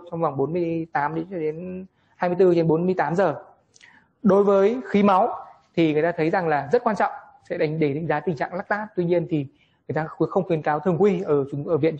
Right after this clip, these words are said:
tim mạch của chúng tôi thì hầu hết là, là những bệnh nhân mà suy tim cấp vào viện mà khó thở thì đều nên làm. Rồi các chức năng, rồi các xét nghiệm khác. Thế trong các xét nghiệm đấy thì theo các bạn thì xét nghiệm nào đóng vai trò là giúp cho chúng ta chuẩn đoán,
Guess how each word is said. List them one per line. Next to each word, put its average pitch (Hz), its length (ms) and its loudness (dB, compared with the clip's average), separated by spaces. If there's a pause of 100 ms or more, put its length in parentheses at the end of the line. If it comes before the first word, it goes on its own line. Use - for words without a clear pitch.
tim 180 100 0
mạch 165 160 -2
của 147 80 -4
chúng 151 160 -4
tôi 175 240 2
thì 143 240 -2 (280)
hầu 151 180 0
hết 247 160 0
là, 156 280 -2 (360)
là 147 240 0
những 151 160 -4
bệnh 196 140 0
nhân 170 200 0
mà 143 280 -2
suy 190 140 0
tim 180 180 0
cấp 254 160 2 (340)
vào 156 160 0
viện 180 200 4 (120)
mà 147 100 -2
khó 147 180 0
thở 175 220 0 (180)
thì 147 100 -4
đều 135 280 2
nên 147 160 0
làm. 151 180 -2 (640)
Rồi 175 100 4
các 220 120 2
chức 254 120 4
năng, 208 380 2
rồi 156 160 4
các 190 120 -2
xét 254 120 2
nghiệm 226 160 0
khác. 240 220 -2 (720)
Thế 226 100 2
trong 233 180 2
các 269 120 2
xét 285 120 2
nghiệm 240 180 4
đấy 190 320 4
thì 185 100 4
theo 214 300 0
các 233 80 2
bạn 226 220 0 (200)
thì 165 180 2
xét 226 140 0
nghiệm 226 240 4
nào 190 260 2 (140)
đóng 156 120 0
vai 196 120 2
trò 165 280 2
là 147 360 0 (220)
giúp 226 200 2
cho 190 100 0
chúng 165 140 -2
ta 180 120 -2
chuẩn 170 160 2
đoán, 175 220 4